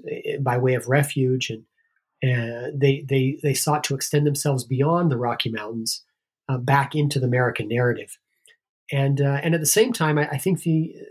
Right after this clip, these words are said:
uh, this is especially now moving into the, into the mid to later part of the twentieth century. Um, I think the American narrative, uh, the American, those who shape, uh, the American narrative were more willing to embrace the Latter-day Saint story.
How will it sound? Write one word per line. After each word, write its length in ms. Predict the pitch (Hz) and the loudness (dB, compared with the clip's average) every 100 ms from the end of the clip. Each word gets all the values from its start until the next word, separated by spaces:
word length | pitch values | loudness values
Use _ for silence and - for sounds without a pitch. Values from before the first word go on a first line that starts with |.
| - 160 | -8 -4
uh, 160 | 165 170 | -2 -2
this 200 | 151 165 | 4 4
is 100 | 131 | 2
especially 400 | 131 - 143 143 | -4 2 2 4
now 120 | 131 127 | 0 4
moving 240 | 131 127 | 2 2
into 220 | 123 - | -2 -2
the, 200 | 117 110 - | -4 -4 2
into 260 | 131 135 | 2 4
the 360 | 123 117 113 - _ _ _ _ _ - | 0 0 -4 -12 _ _ _ _ _ -8
mid 460 | 151 139 147 156 143 | -2 0 4 2 2
to 100 | 135 | -4
later 340 | 131 151 147 | 0 4 2
part 280 | 139 127 123 | 0 -4 -2
of 100 | 117 | 0
the 240 | 117 113 - | -2 -4 -2
twentieth 320 | 139 120 113 | 2 2 2
century. 500 | - 113 - 113 113 _ _ _ _ _ - | 0 -2 -2 -6 -8 _ _ _ _ _ -8
Um, 380 | 143 135 127 156 _ _ _ - | -2 0 0 -6 _ _ _ -8
I 40 | - | 0
think 200 | 220 220 | 0 2
the 80 | |
American 480 | 135 135 160 147 139 | -2 0 0 2 0
narrative, 500 | 139 160 160 139 131 147 | 2 2 2 0 -2 -4
uh, 60 | 139 143 | -4 0
the 80 | |
American, 600 | 147 151 160 151 135 131 - _ _ _ _ - - | 2 2 2 0 -2 -2 -10 _ _ _ _ -20 -8
those 320 | 151 160 151 | 0 2 0
who 300 | - 147 147 - | 0 0 0 -2
shape, 420 | - 151 147 - - 147 - | 2 4 2 -2 -14 -12 -4
uh, 300 | 143 139 139 139 | -2 -2 -2 -2
the 120 | 127 | 0
American 400 | 127 165 180 135 | 2 0 2 0
narrative 500 | 123 127 - 123 - _ _ _ - | 0 -2 -2 -4 -6 _ _ _ -2
were 120 | 139 | 0
more 180 | 139 139 | 2 2
willing 240 | 139 139 | 2 0
to 140 | - 131 | 0 -4
embrace 400 | 123 135 143 - | 0 4 4 4
the 80 | |
Latter-day 320 | 123 113 113 110 | -2 0 -2 0
Saint 260 | 117 113 | 0 0
story. 460 | - 113 113 117 | -2 -4 -12 -16